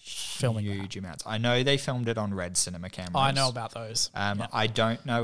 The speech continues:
Speaker 1: Very
Speaker 2: exactly.
Speaker 1: expensive.
Speaker 2: Yeah, I, I don't know the cost off the top of my head, but very expensive.
Speaker 1: Very expensive.
Speaker 2: And no doubt,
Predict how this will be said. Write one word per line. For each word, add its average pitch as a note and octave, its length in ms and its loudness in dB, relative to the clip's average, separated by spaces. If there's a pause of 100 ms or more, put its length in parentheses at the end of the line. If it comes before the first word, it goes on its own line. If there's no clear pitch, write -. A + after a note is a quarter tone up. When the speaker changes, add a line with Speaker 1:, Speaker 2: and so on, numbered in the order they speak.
Speaker 1:
Very C3+ 360 8
Speaker 2:
exactly. G#2+ 500 0
Speaker 1:
expensive. G#2 280 2 (280)
Speaker 2:
Yeah, F#2+ 280 -2
I, A2 200 -2
I A2+ 80 0
don't A2 340 -2
know A2+ 80 -4
the A2+ 100 -2
cost - 300 -2
off G#2 80 -6
the A#2+ 80 -8
top G2 140 -6
of F#2+ 40 -4
my F#2 100 -4
head, F2+ 100 -8
but - 140 -10 (380)
very F#2 320 -10
expensive. - 460 -16
Speaker 1:
Very A#2+ 140 -4
expensive. - 560 -6
Speaker 2:
And G#2+ 260 -2 (140)
no B2 420 4
doubt, G2+ 420 2